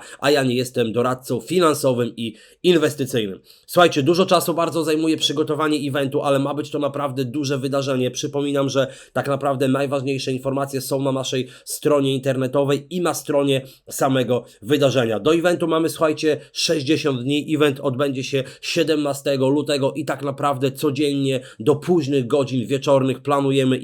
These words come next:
event. E, dziękuję wszystkim za wsparcie, wszystkim, którzy udostępniają posty o evencie na Xie. Im większe zasięgi, tym nasz event dotrze do większej liczby osób. Mamy już sprzedane dwadzieścia procent biletów, a więc mam nadzieję, że te bilety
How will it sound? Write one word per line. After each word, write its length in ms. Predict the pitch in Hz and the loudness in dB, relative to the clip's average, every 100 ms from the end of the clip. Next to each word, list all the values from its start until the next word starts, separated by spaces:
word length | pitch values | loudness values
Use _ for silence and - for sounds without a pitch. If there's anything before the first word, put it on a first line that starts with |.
| 147 | 0
event. 280 | 160 165 - - - | 0 0 -6 -14 -4
E, 120 | 117 | -4
dziękuję 400 | 101 160 165 170 | 0 0 2 0
wszystkim 420 | - 160 139 147 | 0 -4 -4 -4
za 140 | 131 139 | -2 -4
wsparcie, 580 | - - 160 156 131 135 | -4 -4 -2 -2 -4 -4
wszystkim, 420 | - 143 143 131 | -4 -6 -4 -4
którzy 420 | 143 131 135 127 _ - | -2 0 0 -2 _ 0
udostępniają 760 | 185 170 135 151 131 143 139 | 2 2 0 -2 -2 0 0
posty 420 | 135 151 147 151 - | 2 -2 0 -2 -2
o 140 | 143 | -2
evencie 480 | 139 139 139 127 123 - - | -2 -2 -2 -2 -4 -4 -2
na 200 | 127 147 | 0 2
Xie. 360 | 151 135 - 131 | -2 -6 -4 0
Im 200 | 156 139 | 0 2
większe 320 | 139 135 131 | 0 -2 -4
zasięgi, 480 | 123 147 139 123 123 | -4 -4 -4 -4 0
tym 240 | 139 135 135 - | 2 2 -2 -4
nasz 240 | 123 127 - | -2 -2 -4
event 280 | 131 131 110 | -2 -2 -2
dotrze 480 | 104 143 139 139 123 | 0 0 0 -4 -2
do 160 | 123 | 0
większej 520 | 107 156 156 - 135 120 - | 0 0 0 0 -2 -2 -6
liczby 340 | 113 143 117 127 | -2 0 0 0
osób. 320 | 165 139 131 | 0 0 -2
Mamy 380 | 117 143 185 202 | 2 4 6 4
już 160 | 196 190 | 2 0
sprzedane 420 | - 180 170 160 | -4 -2 0 0
dwadzieścia 480 | - 147 151 135 139 | 0 -2 -2 -4 -2
procent 380 | 139 139 139 | -2 -2 -4
biletów, 440 | 104 139 147 139 127 | -4 0 0 -2 -4
a 100 | 135 | -4
więc 160 | 127 | -2
mam 180 | 127 143 | -2 0
nadzieję, 300 | 143 127 135 | -2 -2 -4
że 60 | 127 | -2
te 100 | 135 | -4
bilety 360 | 135 135 135 | -2 -2 -2